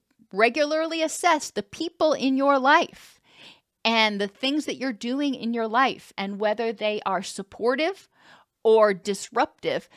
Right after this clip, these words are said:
to your recovery. Avoiding all relationships, in my humble opinion, is unhealthy. Daily mindful reflection and regular support are essential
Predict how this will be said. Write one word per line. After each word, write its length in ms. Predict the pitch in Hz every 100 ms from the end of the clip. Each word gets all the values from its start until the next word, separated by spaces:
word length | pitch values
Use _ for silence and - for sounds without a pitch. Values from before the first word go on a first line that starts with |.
| _ -
to 120 | 240
your 160 | 202
recovery. 640 | 190 196 214 220 - - _ _ _ _ _ _ _ _ _ _ _ _ - - -
Avoiding 480 | 262 330 370 349 -
all 260 | 208 226 302
relationships, 880 | 311 294 285 - 302 - 320 - -
in 160 | 214
my 120 | 226
humble 320 | 220 220 247 330
opinion, 580 | - 277 226 214 262 - _ -
is 240 | 208 226 -
unhealthy. 720 | 196 226 196 175 - - - _ _ _ _ _ _ _ - - - -
Daily 400 | 180 240 311 320
mindful 440 | 294 285 302 294 277
reflection 680 | 269 - 262 - 311 285
and 280 | - 196 175
regular 420 | 196 240 277 269
support 760 | 262 - 262 - 311 349 190 _ _ _ _ _
are 140 | 214 208
essential 840 | 220 - 277 330 - 214 185